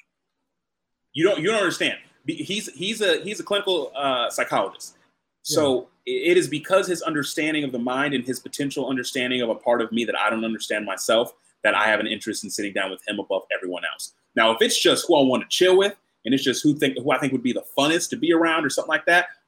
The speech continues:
Speaker 1: that's, do you, then you, we need to bring Kevin Hart and The Rock back into this
Speaker 2: No,
Speaker 1: conversation.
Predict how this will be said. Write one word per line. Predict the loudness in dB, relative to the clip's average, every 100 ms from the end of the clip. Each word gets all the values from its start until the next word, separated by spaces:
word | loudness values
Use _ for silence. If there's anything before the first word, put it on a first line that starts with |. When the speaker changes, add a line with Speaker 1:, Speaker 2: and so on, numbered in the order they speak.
| 0
Speaker 1:
that's, | 2 2 0 -16 -8
do | -4
you, | -2 -2 0 2
then | 2 2 -4
you, | -4
we | 0
need | 0
to | 0
bring | 2 2 4
Kevin | 2 2
Hart | 4 4 2
and | -2
The |
Rock | 0 2 2
back | 2 2
into | -2 -8
this | -10 -12 _ -6
Speaker 2:
No, |
Speaker 1:
conversation. | -2 -2 -2 -4 -4